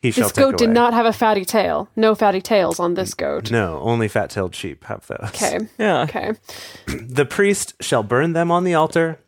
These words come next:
Speaker 1: It is the food of the offering made by fire for a sweet savor.
Speaker 3: Mm.
Speaker 1: Mm. All the fat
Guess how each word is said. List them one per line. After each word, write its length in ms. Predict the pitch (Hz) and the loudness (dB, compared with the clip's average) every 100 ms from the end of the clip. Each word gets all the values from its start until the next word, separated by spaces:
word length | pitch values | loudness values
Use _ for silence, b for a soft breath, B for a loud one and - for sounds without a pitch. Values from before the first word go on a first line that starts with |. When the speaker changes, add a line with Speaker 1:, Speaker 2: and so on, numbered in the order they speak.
| _ | _
Speaker 1:
It 120 | 131 | 0
is 180 | 165 143 | 0 0
the 100 | 170 | -4
food 340 | - 196 190 170 | 0 0 2 2
of 180 | 170 160 | 0 2
the 100 | 165 | 4
offering 500 | 156 - 143 143 120 | 4 2 0 0 2
made 240 | 113 139 | 2 2
by 180 | 127 135 | 2 0
fire 540 | - 120 110 107 107 - | 2 2 2 2 -2 -8
for 260 | - 139 | -2 2
a 80 | 139 | 2
sweet 500 | 127 - 113 104 - - | 0 -4 -2 -2 -4 -14
savor. 600 | - - 107 92 71 69 - _ _ - | -6 0 2 0 -4 -12 -16 _ _ -8
Speaker 3:
Mm. 60 | 190 101 160 185 214 | -4 -2 0 -2 -4
Speaker 1:
Mm. 120 | 76 _ _ _ _ _ | -8 _ _ _ _ _
All 200 | 139 143 | 0 2
the 100 | 139 | 0
fat 560 | - 113 101 - - | 0 2 2 0 -8